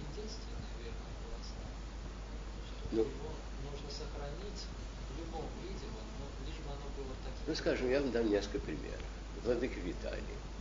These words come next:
Speaker 2: написал статью о том, что нельзя совершать богослужение иначе, как на греческом или на славянском языках, потому что на всех других языках, э, писали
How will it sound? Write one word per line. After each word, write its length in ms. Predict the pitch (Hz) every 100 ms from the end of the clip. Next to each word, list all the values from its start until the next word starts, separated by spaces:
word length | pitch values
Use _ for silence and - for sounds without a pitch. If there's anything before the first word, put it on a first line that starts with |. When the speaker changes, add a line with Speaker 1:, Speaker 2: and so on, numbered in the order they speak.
| - - -
Speaker 2:
написал 420 | 90 - - 131 110
статью 400 | - 104 - 110
о 40 | -
том, 180 | 147 175 175 - - - - - - - - -
что 220 | - 107 -
нельзя 500 | - 127 120 107 147 175 185 - - - - -
совершать 540 | - 117 120 - 85 -
богослужение 800 | 101 120 - 135 - 156 98 69 -
иначе, 440 | 117 110 82 - -
как 140 | -
на 80 | 104
греческом 600 | 101 113 - - - 98 -
или 180 | 110 113
на 220 | 104 98 - - - -
славянском 600 | 110 101 92 80 - 90
языках, 400 | 90 104 - 101 - - - - - - - - - -
потому 380 | 120 156 131
что 180 | 101 - 87
на 160 | 98
всех 400 | 107 - 190 180
других 300 | 151 147 120 101
языках, 440 | 110 110 110 147 165 - - - - - - - - - -
э, 160 | 120 117
писали 400 | 123 - 151 139